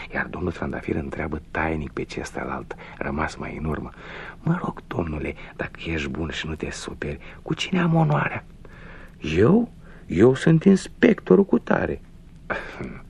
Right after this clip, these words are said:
Și domnul Trandafir se uită cu coada ochiului neîncrezător la domnul inspector. Nu fără șagă: „Dar celălalt domn?” „Celălalt e domnul ministru.”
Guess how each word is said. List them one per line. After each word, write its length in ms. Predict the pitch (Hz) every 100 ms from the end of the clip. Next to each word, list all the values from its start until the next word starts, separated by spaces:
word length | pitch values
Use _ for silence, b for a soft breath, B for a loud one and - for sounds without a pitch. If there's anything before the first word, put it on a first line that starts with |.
| B B B
Și 120 | - -
domnul 200 | 76 76
Trandafir 440 | 76 67 - 76
se 160 | - -
uită 220 | 76 -
cu 60 | -
coada 240 | 71 73
ochiului 400 | 60 65 - -
neîncrezător 760 | 60 69 67 69 65 58 69 69
la 100 | 58
domnul 240 | 62 69
inspector. 520 | 65 - - 64 - - B B B
Nu 180 | 92 73
fără 240 | - 69
șagă: 340 | - - - - - B B B B
„Dar 180 | - 82 -
celălalt 540 | - 80 80 85 78
domn?” 300 | 71 85 98 B B B B B B B
„Celălalt 560 | - 78 78 85 98 95
e 80 | 107
domnul 320 | 127 135 151
ministru.” 580 | 185 220 202 - -